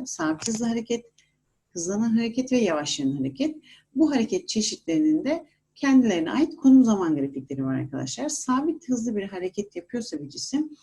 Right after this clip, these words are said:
aldığı yol düzgün bir şekilde, e, artacaktır. Dolayısıyla doğrusal bir grafiği olur arkadaşlar. Hemen grafiğini çizelim. Hatırlayalım. Konum zaman grafiğini nasıl çiziyorduk sabit hızlı harekette?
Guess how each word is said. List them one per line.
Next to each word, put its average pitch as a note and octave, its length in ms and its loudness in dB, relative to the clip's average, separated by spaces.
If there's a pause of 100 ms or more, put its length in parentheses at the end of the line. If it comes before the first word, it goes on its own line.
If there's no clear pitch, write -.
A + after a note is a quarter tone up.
(340)
aldığı B3+ 380 2
yol F3 260 -2 (300)
düzgün A3+ 360 0
bir E3+ 40 -6
şekilde, C#3+ 640 -6 (360)
e, C#3 180 -10
artacaktır. D#3 800 -8 (440)
Dolayısıyla G#3 840 -4 (220)
doğrusal G#3 520 2
bir C3 140 -6
grafiği C#3 380 -8
olur C3+ 180 -6
arkadaşlar. C3+ 720 -8 (240)
Hemen G#3+ 400 -2
grafiğini F3 500 -4
çizelim. C#3+ 640 -6 (120)
Hatırlayalım. D#3 720 -6
Konum D#3 240 -4
zaman D#3 300 -2
grafiğini D#3 340 -6
nasıl D#3+ 240 -12
çiziyorduk C#3 460 -14
sabit C#3 360 -10
hızlı - 140 -18
harekette? C#3 640 -10